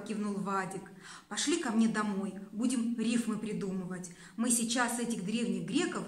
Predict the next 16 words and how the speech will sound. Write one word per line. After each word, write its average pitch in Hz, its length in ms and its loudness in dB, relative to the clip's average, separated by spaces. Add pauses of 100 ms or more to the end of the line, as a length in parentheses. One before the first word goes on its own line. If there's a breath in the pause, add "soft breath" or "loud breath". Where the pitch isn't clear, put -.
(160)
два 226 260 2
счёта 330 420 2 (220)
выучим». 185 520 2 (1700 loud breath)
Мы 220 80 -6
прибежали 220 480 -2
домой 247 420 0
к 220 40 -6
Вадику, 196 580 -4 (160 loud breath)
бросили 233 400 0
портфели 233 500 0
на 220 120 2
кровать 214 500 -4
и 214 40 -4
уселись 269 500 0
на 220 100 0
диван. 190 460 -4